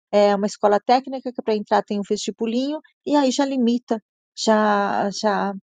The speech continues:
que é outra briga que tem, né, que a gente depois, qualquer dia, a gente faz um episódio sobre isso. Enfim, eu só tive três,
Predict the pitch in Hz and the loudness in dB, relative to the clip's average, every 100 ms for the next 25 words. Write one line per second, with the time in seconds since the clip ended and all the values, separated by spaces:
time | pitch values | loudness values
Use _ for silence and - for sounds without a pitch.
0 | _ _ _ _ - 202 214 214 208 185 | _ _ _ _ 4 6 6 4 0 0
1 | 208 202 _ 196 190 190 - 208 190 - | -4 -4 _ -6 -6 -6 -6 -4 -2 0
2 | 208 214 202 196 214 202 - 214 202 196 | -2 -2 -4 -2 -2 -4 0 0 0 -6
3 | - 202 - 208 208 180 - - _ _ | -2 -4 -4 -8 -6 -6 -8 -14 _ _
4 | _ _ 269 330 - 202 180 _ - - | _ _ -12 -8 -4 -4 -4 _ -8 -2
5 | 226 269 330 - 233 214 208 - | 0 0 0 4 4 4 0 -16